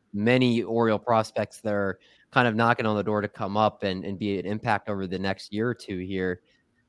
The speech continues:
Uh, I love his game, again, balanced, like you said. He just,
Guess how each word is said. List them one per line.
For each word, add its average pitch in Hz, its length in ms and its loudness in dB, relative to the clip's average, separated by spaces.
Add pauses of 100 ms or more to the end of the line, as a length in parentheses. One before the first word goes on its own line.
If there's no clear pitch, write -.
(100)
Uh, 95 400 2 (360)
I 123 100 2
love 120 220 4
his 117 160 -2
game, 110 280 0
again, 101 200 -2
balanced, 104 440 -4
like 98 160 -8
you 101 120 -12
said. 101 220 -6
He 101 60 -8
just, 95 280 -10